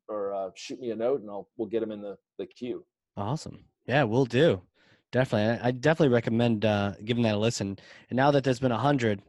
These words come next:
Speaker 2: uh, it's like, now it's really in the groove, right?
Speaker 1: Yeah.
Speaker 2: <laughs>
Speaker 1: Oh, yeah. It's, it's, it's an extraordinary, um, audience. We, I think last time I checked on kind of downloads and subscribers, we had well over a hundred thousand downloads.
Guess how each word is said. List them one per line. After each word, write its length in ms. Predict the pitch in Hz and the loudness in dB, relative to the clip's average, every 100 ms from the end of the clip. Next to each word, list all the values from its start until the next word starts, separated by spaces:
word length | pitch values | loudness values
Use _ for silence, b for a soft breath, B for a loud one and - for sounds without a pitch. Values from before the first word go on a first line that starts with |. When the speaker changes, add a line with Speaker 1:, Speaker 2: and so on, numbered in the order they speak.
| - | -6
Speaker 2:
uh, 60 | 110 | -2
it's 220 | 117 - | 0 0
like, 140 | 117 - _ _ _ B B B | -2 -4 _ _ _ B B B
now 160 | 131 147 | 2 2
it's 140 | 135 | 4
really 240 | 147 160 | 4 6
in 80 | 135 | 4
the 60 | 117 | 0
groove, 400 | 110 110 101 92 | -2 -2 -4 0
right? 240 | 113 120 | 2 4
Speaker 1:
Yeah. 200 | 131 139 - | 6 4 4
Speaker 2:
<laughs> 40 | 110 | 4
Speaker 1:
Oh, 100 | 131 | 6
yeah. 160 | 139 117 | 6 4
It's, 180 | 113 110 | 0 -6
it's, 260 | 127 123 - - | -8 -8 -10 -8
it's 260 | 127 - | -8 -6
an 140 | 120 117 - | -8 -8 -12
extraordinary, 880 | 127 - 151 156 127 117 107 101 90 - | -14 2 4 4 2 0 -2 -6 -12 -2
um, 440 | 117 104 98 101 _ | 0 0 -4 -12 _
audience. 520 | 113 113 104 92 - - b b b | 2 2 -2 -10 -14 -18 b b b
We, 120 | 135 | -2
I 80 | 143 | -2
think 260 | 135 160 - | 0 -4 2
last 260 | 135 147 | 2 4
time 220 | - 156 131 | 0 -2 -2
I 80 | |
checked 360 | 117 - 139 - | -4 -2 -2 0
on 260 | 117 113 107 _ _ _ | -4 -4 -10 _ _ _
kind 140 | - 113 | -6 -6
of 80 | 95 | -2
downloads 480 | 123 135 131 120 104 | -2 0 2 0 -2
and 80 | |
subscribers, 640 | 101 104 - 127 123 110 101 | -10 -12 -4 2 2 2 -4
we 120 | 110 | -2
had 120 | 110 98 | -2 -4
well 680 | 87 - 107 113 139 143 131 | -12 -20 -8 2 4 6 4
over 280 | 120 113 101 | 2 0 -4
a 60 | |
hundred 320 | 117 117 107 | -4 -6 -4
thousand 320 | - 104 101 95 | -2 -2 -2 -6
downloads. 600 | 101 107 110 127 123 | -4 -2 -2 -4 -8